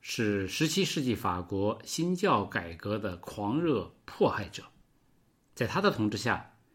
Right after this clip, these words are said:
被称为胡格诺派的信徒，就算是没有被杀害，也会家徒四壁。居住在该国的新教牧师也是如此。我发现很有意思的是，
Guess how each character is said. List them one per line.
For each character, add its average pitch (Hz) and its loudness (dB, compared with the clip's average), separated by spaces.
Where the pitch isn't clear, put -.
被 127 8
称 135 4
为 113 2
胡 165 0
格 147 6
诺 170 6
派 113 -2
的 92 -6
信 104 0
徒， 90 -8
就 180 6
算 147 4
是 120 -4
没 127 4
有 131 4
被 131 2
杀 160 0
害， 160 -4
也 101 0
会 110 0
家 104 -2
徒 92 -10
四 101 -6
壁。 101 -6
居 143 6
住 143 6
在 120 6
该 123 4
国 104 2
的 101 -2
新 139 0
教 117 0
牧 151 4
师 104 -2
也 110 0
是 113 0
如 98 0
此。 - -4
我 - -4
发 180 8
现 196 4
很 190 2
有 165 8
意 180 6
思 - 0
的 117 2
是， 104 -2